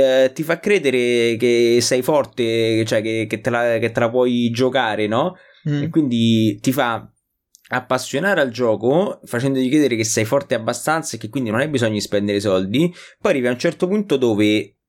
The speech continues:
Speaker 1: eh, non sei più forte abbastanza, eh, giochi con, contro giocatori che hanno s-, hanno investito del denaro,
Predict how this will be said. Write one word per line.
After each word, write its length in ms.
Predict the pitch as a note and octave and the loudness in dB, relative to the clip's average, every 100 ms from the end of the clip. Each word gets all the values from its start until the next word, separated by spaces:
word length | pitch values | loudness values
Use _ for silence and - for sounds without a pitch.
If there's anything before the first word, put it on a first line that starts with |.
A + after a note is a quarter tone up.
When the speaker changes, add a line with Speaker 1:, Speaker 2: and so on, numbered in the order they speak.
| _ _ | _ _
Speaker 1:
eh, 340 | - G#2+ G#2 F2 | 2 4 4 0
non 180 | G#2+ A#3 | -2 0
sei 220 | F#3 E3 | 0 -2
più 100 | C3 | -4
forte 300 | - A2 A2 | -4 -4 -2
abbastanza, 1000 | F#2+ F#2+ - G#2 G2 F#2+ C#3 E3 - - - | -4 -4 -2 -2 -2 -2 -2 -2 -4 -12 -12
eh, 420 | G#2 G#2 A2+ G#2+ | -8 -6 -6 -6
giochi 320 | A2+ D3+ C3 | 0 2 2
con, 460 | A#2 A2 A2 G#2+ G#2+ | 2 2 2 4 2
contro 300 | C#3+ B2+ A#2 | 0 -2 -4
giocatori 420 | A2+ A#2+ C3 C3+ | -2 0 0 -2
che 180 | G#2+ G#2 | 0 2
hanno 240 | F#2+ F#2+ G2+ | 0 -2 -6
s-, 220 | - - | -8 -8
hanno 240 | G2 A2 A2 | -4 0 2
investito 420 | A2+ A2+ A2+ D3 | 2 0 2 0
del 180 | G#2 G2+ | 0 0
denaro, 600 | A2 G#2 F2+ A#2+ E3+ | 0 0 0 0 0